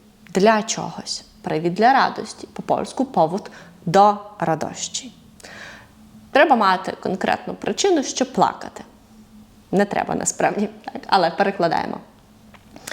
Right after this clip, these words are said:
Trzeba mieć konkretny powód do płaczu. Do czego?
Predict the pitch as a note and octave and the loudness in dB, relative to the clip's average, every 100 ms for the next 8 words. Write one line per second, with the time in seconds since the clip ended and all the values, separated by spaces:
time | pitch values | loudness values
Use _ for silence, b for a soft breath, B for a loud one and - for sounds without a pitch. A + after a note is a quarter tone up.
0 | B B B B B B - - G3+ G3 | B B B B B B -4 2 4 4
1 | F#3+ - F#3 F3 - C4+ D4+ D4+ A#3 G3+ | 2 0 -4 0 2 2 2 2 4 4
2 | F3+ B3 - - - - D#3 D#3 D#3 A3+ | 4 -2 -4 -20 -18 -8 0 0 0 -2
3 | - - - - E3 D3 - - - - | -8 -20 -14 0 2 2 -2 -6 -6 -12
4 | - _ _ - D#3 G#3 - - - | -20 _ _ -6 -2 -2 -2 -4 -6